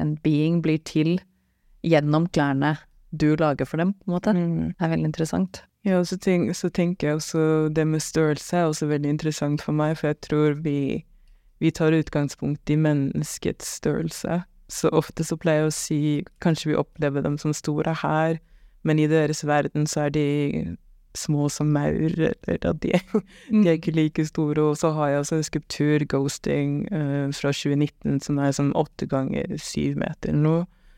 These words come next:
Speaker 2: Og den er rød, og den er veldig sånn, nesten som en slags stor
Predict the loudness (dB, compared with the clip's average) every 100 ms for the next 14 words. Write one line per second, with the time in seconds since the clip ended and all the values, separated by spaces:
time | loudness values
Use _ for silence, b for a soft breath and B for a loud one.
0 | -20 -18 -4 0 2 4 2 0 -2 0
1 | 2 2 2 0 -6 0 2 4 2 2
2 | 2 0 0 0 0 -2 -4 -8 -6 2
3 | 2 2 2 2 2 0 -4 -2 0 0